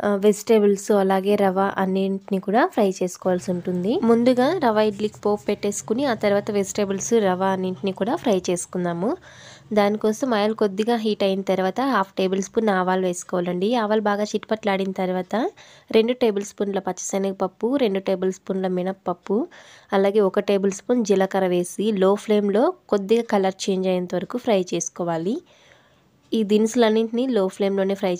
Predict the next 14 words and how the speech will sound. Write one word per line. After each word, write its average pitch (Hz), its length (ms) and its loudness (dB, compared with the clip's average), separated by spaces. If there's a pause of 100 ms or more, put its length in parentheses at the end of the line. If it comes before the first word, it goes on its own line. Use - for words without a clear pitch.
చేసుకోవాలండి. 180 800 -4 (800)
ఇప్పుడు 226 300 0
కొద్దిగా 220 580 2 (100)
కరివేపాకును 202 600 0
కూడా 196 160 -2
ఇలా 185 140 0
చిన్న 190 260 -4
చిన్నగా 190 320 -2
కట్ 185 360 -4
చేసుకుని 185 440 -2
వాటిని 196 340 -2
కూడా 180 160 -2
యాడ్ 170 260 -4
చేసుకుంటున్నాను. 185 720 -4